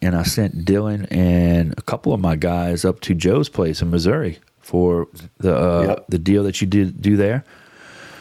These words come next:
Speaker 2: Mm-hmm.
Speaker 1: I sent them up there. I said, "Y'all go up there. Y'all figure out how to do this, 'cause when you come home, we stain and fence."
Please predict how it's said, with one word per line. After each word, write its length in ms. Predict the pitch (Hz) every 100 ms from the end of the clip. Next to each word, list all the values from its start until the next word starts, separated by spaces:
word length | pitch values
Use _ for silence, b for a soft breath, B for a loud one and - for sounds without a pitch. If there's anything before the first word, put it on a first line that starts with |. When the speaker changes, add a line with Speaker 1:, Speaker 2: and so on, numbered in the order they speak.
| B
Speaker 2:
Mm-hmm. 140 | 104 117 - _
Speaker 1:
I 40 | -
sent 260 | - 127
them 220 | 113 123 120
up 120 | 113
there. 140 | 123
I 40 | 120
said, 180 | 107 98
"Y'all 160 | 113
go 160 | 123 131
up 100 | 127
there. 140 | 123
Y'all 160 | 110 92
figure 280 | - 110 107
out 100 | 101
how 100 | 98
to 80 | 92
do 180 | 95 101
this, 160 | 95
'cause 160 | - 85
when 100 | 90
you 60 | 85
come 160 | 101
home, 220 | 98 92
we 80 | 85
stain 300 | 82 95 85
and 80 | 78
fence." 360 | 73 69 -